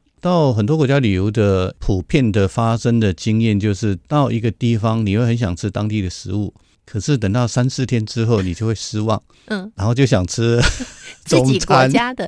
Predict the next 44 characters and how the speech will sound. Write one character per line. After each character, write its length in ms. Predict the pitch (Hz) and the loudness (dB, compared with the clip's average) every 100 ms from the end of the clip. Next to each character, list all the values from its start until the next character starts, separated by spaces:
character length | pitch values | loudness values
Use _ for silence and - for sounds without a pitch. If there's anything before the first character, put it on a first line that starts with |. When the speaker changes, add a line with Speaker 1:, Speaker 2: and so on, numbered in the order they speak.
| - | -8
Speaker 2:
嗯。 260 | 214 196 - - - _ _ | -8 -8 -10 -16 -20 _ _
Speaker 1:
但 140 | 196 | 0
是 140 | 190 | 4
我 140 | 202 120 | 4 2
去 180 | - 220 | 2 0
的 100 | 165 | 2
地 140 | 160 | 2
方 160 | 160 160 | 2 2
都 160 | 165 | 2
没 120 | 151 | 2
有 100 | 131 | 2
很 100 | 117 | 0
多 140 | 98 110 | 0 -2
Chinatown， 580 | - 110 107 - 117 98 | -2 -4 -4 -4 -6 -4
很， 260 | 104 120 | -4 -4
很 220 | 117 - 101 | -6 -6 -6
难 200 | 98 104 - | -6 -8 -10
找 140 | - 98 | -8 -4
到 240 | 104 101 90 _ _ | -4 -4 -8 _ _
中 180 | - 104 | -8 -6
餐 240 | - 101 | -4 -4
厅 220 | 98 95 98 | -4 -6 -2
哈。 80 | 240 | -2
Speaker 2:
嗯， 180 | 196 170 190 | -2 -8 -8
嗯。 220 | 180 165 180 _ | -8 -10 -16 _
Speaker 1:
所 240 | - 156 | -2 2
以 100 | 175 | 2
就 220 | 131 165 | 4 4
很 100 | 117 | 4
遗 260 | 98 98 107 | 0 -2 0
憾 140 | 135 110 | 0 0
说， 160 | 127 123 | -2 0
为 240 | 175 151 | 2 0
什 180 | - 104 | -2 -6
么 360 | 90 92 107 - | -6 -6 -10 -12
我 240 | 113 104 - | -8 -8 -6
老 200 | 101 95 | -6 -4
是 140 | 98 - | -6 -2
看 140 | 143 | 2
到 120 | 135 | 2
麦 160 | 127 135 | 2 2
当 220 | 123 131 | 2 2
劳 200 | 120 95 | 2 0
啊、 220 | 101 104 | 0 -2